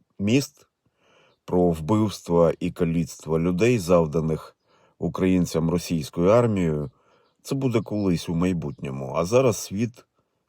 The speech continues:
мабуть, із здивуванням спостерігає, що в двадцять першому столітті, виявляється, так можна було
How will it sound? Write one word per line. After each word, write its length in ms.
мабуть, 320
із 100
здивуванням 840
спостерігає, 720
що 180
в 60
двадцять 400
першому 440
столітті, 600
виявляється, 720
так 300
можна 520
було 460